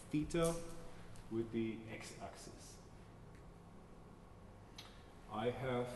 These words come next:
also indicated a point P on this line. And this point is actually the point, the closest point on the line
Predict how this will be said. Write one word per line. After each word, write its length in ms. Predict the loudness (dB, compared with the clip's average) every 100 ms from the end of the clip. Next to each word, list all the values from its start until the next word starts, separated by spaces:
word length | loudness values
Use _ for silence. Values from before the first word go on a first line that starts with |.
| -4 -8 -8 -8 -10 -2
also 680 | 8 8 8 4 4 6 4 -2 -8 -12 -14 -14 -14 -14 -4
indicated 600 | -2 0 0 4 6 6 4 -4
a 200 | -4 2
point 300 | 4 4 -2 -10 -10
P 400 | -2 2 4 2 -2 -6 -10 -12 -12 -12 -12 -12 -12 -12 -12 -12 -14 -4 2
on 200 | 4 4
this 160 | 0 0
line. 360 | 2 4 2 2 -4 -10 -10 -10 -10 -10 -10 -10 -10 -10 -12 -12 -12 -12 -12 -12 -12 -12 -2 4
And 240 | 6 6 4 0 2
this 220 | 2 2
point 440 | 0 4 6 6 0 0
is 200 | 0 0 -4
actually 480 | -4 0 2 4 2 -2 -8 -10 -10 -10 -10 -8 0
the 60 | 0
point, 460 | 2 4 4 2 -2 -6 -10 -12 -10
the 140 | -8 4
closest 560 | 6 8 4 -2 -2
point 200 | 0 0 0
on 80 | -2
the 180 | 0 0
line 140 | -2